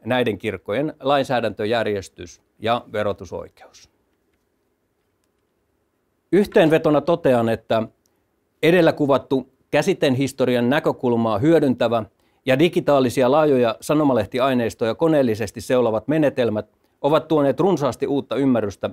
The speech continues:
kirkkojen merkityksestä ja sen merkityksen muutoksesta yhteiskunnassa.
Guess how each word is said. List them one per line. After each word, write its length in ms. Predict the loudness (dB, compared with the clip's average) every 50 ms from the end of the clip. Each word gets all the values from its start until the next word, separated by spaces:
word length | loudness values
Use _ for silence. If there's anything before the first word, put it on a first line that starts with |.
| -10 _
kirkkojen 460 | _ -4 -4 -4 -2 -2 -2 0 0
merkityksestä 680 | 2 2 0 0 -2 -4 -8 -8 -10 -10 -14 -10 -6 -4
ja 120 | -4 -2 -2
sen 160 | -2 -2 -2
merkityksen 600 | 0 -2 -2 -2 -4 -8 -10 -10 -8 -6 -4 -2
muutoksesta 720 | 0 0 0 -2 -4 -6 -10 -12 -18 -18 -12 _ -10 -10 -10 _ _ _ _ _ _ _
yhteiskunnassa. 920 | -6 -4 -4 -4 -2 -4 -4 -4 -6 -12 -20 -20 -20 -20 -20 -20 -20 -20